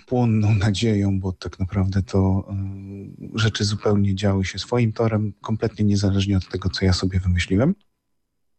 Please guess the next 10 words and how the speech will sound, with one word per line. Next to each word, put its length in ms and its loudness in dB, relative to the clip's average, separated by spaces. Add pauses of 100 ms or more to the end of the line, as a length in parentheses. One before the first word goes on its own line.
(180)
Niewiele 600 2
było 320 0
zwiedzania 720 0
samych 400 -2
miejsc, 240 0
to 80 -2
znaczy 260 0
ono 180 2
też 260 -2
było, 580 0